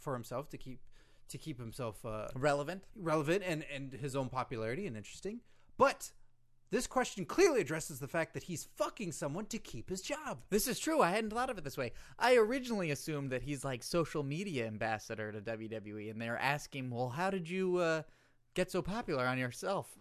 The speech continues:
Speaker 2: especially because we didn't help at all?"
Speaker 1: He's, I mean, maybe he's fucking someone that's in charge of the YouTube account.
Speaker 2: Or somebody in I T.
Speaker 1: Yeah, could be fucking an I T person.
Speaker 2: You know what? Probably one of the backstage segment camera operators.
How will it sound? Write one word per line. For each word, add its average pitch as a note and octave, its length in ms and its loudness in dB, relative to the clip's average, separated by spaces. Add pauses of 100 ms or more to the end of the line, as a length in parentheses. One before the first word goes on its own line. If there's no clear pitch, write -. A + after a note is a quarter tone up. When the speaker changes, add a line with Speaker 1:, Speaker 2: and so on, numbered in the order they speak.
(140)
Speaker 2:
especially D#3 440 0
because C#3 280 -4
we D#3+ 100 4
didn't D3 180 0
help F3 360 -2
at C3+ 100 2
all?" D3+ 380 -2
Speaker 1:
He's, G3 280 -2 (240)
I C#3 80 2
mean, D3 220 0
maybe D#3+ 220 2
he's C3+ 120 -2
fucking D3+ 360 0
someone C#3 320 0
that's A#2 180 -6
in A#2+ 80 -6
charge C#3 300 2
of A#2+ 60 -6
the A2 120 -10
YouTube F3+ 440 0
account. A3 400 2 (100)
Speaker 2:
Or D3+ 80 4
somebody D#3 400 6
in C#3+ 80 4
I C#3 160 2
T. D#3+ 520 -4
Speaker 1:
Yeah, E3+ 200 -2
could E3 260 -2
be C#3 140 -2
fucking C#3 400 -4
an B2+ 80 0
I B2+ 100 0
T D3 220 -6
person. C4 500 -4
Speaker 2:
You F3+ 140 2
know A3 120 8
what? A#3 340 4
Probably F#3 640 4
one E3+ 200 2
of D3+ 140 -4
the D3+ 140 -4
backstage C#3+ 580 0
segment C#3 400 -2
camera D3+ 340 -2
operators. G#2 720 -10